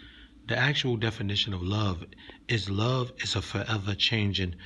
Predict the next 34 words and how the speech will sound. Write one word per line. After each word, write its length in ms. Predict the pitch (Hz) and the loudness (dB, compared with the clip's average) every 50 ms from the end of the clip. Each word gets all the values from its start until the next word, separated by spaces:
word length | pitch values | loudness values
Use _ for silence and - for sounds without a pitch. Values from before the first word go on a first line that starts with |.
| - - - - - - - - - - - - - - | -18 -18 -18 -20 -20 -20 -20 -20 -20 -20 -20 -10 -2 2
mechanism 720 | 107 110 110 110 - 98 92 92 87 80 85 82 78 78 - - - - | 4 4 4 4 2 0 0 0 0 0 -2 -2 -4 -6 -10 -14 -8 -2
or 200 | - 123 120 113 | 2 4 4 4
an 80 | 107 107 | 4 4
organism, 680 | 107 101 98 90 95 90 90 85 85 82 82 80 82 - - - - - - - | 2 2 2 0 0 -2 0 0 0 -2 -2 -2 -4 -6 -10 -14 -16 -16 -12 -6
if 140 | - 127 117 | -2 0 2
you 120 | 110 110 101 | 2 2 2
want 160 | 98 95 90 | 2 0 0
to 60 | 90 | -2
say 220 | - - - 104 92 | -2 -2 -2 -2 -2
it 120 | 87 87 | -2 -2
like 220 | 90 90 87 87 - | -2 -2 -4 -2 0
that, 260 | 107 101 90 82 - - - - - - - - - - - - - - | 0 0 0 0 -4 -8 -14 -20 -20 -20 -20 -20 -20 -20 -20 -20 -10 -2
meaning 420 | 113 110 135 147 143 127 113 104 98 | 2 4 4 4 4 4 2 2 2
that 160 | 95 92 90 | 0 0 0
love 340 | 92 92 113 120 117 107 101 | 0 2 2 2 2 2 2
is 140 | 101 - - | -2 -2 -2
like 220 | 95 92 - - | -2 -2 -2 -2
an 100 | 98 101 | 0 2
alien. 460 | 113 113 104 95 90 85 82 80 78 - - - - - - - - - - - - - - - - | 2 2 2 2 0 -2 -2 -4 -4 -6 -10 -18 -18 -20 -20 -20 -20 -20 -20 -20 -20 -20 -16 -4 0
It 120 | - 107 - | 0 2 2
can 140 | - 110 | 2 0
be 140 | 101 101 101 | 2 2 2
an 100 | 95 - - - | 0 0 0 2
eye 320 | 120 117 110 113 113 107 95 | 2 2 4 2 0 0 0
one 280 | 98 104 113 117 117 | 0 2 2 2 2
moment 400 | 113 113 113 113 117 113 117 113 - - - - - | 2 2 2 2 0 0 -2 -4 -10 -18 -18 -8 -4
and 120 | 127 113 101 | -2 0 2
then 100 | 101 95 | 2 0
it 80 | 101 - | 0 0
can 120 | - 98 | 0 0
turn 280 | 92 - - 113 104 98 | 0 0 0 0 0 0
into 240 | 92 - - 107 95 | -2 0 0 0 0
a 40 | |
human 500 | 87 101 127 123 107 92 87 82 80 - | 2 4 4 4 4 4 2 -2 -4 -8